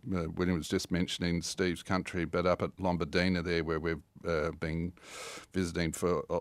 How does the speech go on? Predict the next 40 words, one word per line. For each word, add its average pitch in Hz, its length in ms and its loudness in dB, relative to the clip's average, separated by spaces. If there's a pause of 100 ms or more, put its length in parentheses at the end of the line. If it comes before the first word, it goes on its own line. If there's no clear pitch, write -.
all 87 140 2
that 87 200 2
time, 92 280 2
there's 85 160 0
a 87 60 0
really 90 260 4
special 85 420 0
event 85 340 0
as 73 140 -4
part 85 260 2
of 80 80 2
the 69 100 -8
tour. 90 360 2
It's, - 420 -4
uh, 82 360 4 (500)
it's, - 360 0 (160)
it's 92 220 2
gonna 87 240 6
involve 87 420 6
the 87 80 2
local 85 280 8
Bardi 85 360 8
dancers 87 680 4
and 73 160 -4
songmen 87 760 2
and, 78 360 -2
uh, 80 200 2
other 85 400 6 (500)
Dampier 95 340 6
Peninsula, 80 800 2 (180)
uh, 85 220 4
musicians, 85 680 4
as 78 140 -2
well 85 200 2
as 73 160 -4
a 82 60 -2
sort 78 200 -2
of 73 60 -6
special - 420 -2
f-, - 320 -12